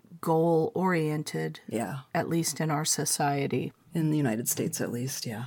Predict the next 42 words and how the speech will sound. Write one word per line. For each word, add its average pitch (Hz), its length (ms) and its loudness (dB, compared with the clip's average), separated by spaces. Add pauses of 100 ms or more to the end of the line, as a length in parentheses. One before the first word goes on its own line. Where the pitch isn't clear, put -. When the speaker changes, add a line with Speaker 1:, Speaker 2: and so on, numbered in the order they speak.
Speaker 1:
Yeah, 254 220 6
I 233 140 6
know 247 180 8
it 320 80 0
is 247 160 2
very 214 400 6
different 208 380 2
in 160 100 -2
different - 340 -4
parts - 320 -2
of 151 60 0
the 160 80 0
world, 156 360 0
and 170 160 0
those 175 220 6
Speaker 2:
Yes. 165 120 0
Speaker 1:
are - 20 -6
the 170 80 -2
societies 175 840 4
we 180 120 4
always 175 300 2
look 180 200 0
at 175 180 8
with 160 120 0
some 175 460 2
respect 165 460 2
and 156 140 -2
some 165 280 2
envy 156 480 2
and 156 200 -2
say, 160 400 -4 (240)
"Wow, 262 200 0
how 226 180 2
do 285 100 0
you 285 60 2
have 262 180 0
so - 140 2
much 247 320 2
time 233 300 6
to 214 100 2
travel?" 185 920 0
And 185 180 2